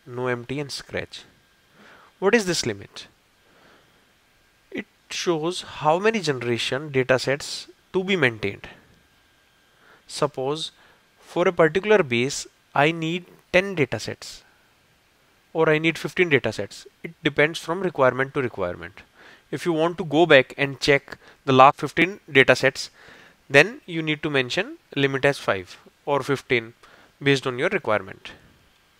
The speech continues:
Then we have empty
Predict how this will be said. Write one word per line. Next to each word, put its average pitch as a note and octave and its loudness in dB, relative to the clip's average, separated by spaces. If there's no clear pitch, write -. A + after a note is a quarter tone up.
Then A#2 -10
we A2+ -8
have A#2 -4
empty B2 -10